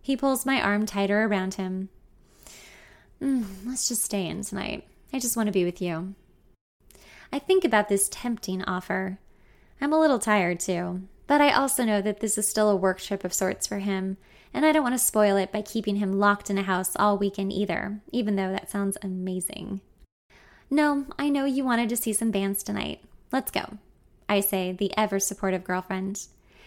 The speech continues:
He smiles and kisses my forehead. "Thank you."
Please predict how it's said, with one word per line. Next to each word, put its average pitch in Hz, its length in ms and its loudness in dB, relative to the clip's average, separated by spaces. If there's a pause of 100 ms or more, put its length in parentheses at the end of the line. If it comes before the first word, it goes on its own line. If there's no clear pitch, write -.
(160)
He 277 140 0
smiles 208 480 2
and 214 100 -2
kisses - 320 -4
my 214 120 0
forehead. 175 480 -6 (680)
"Thank 185 240 -8
you." 202 240 -8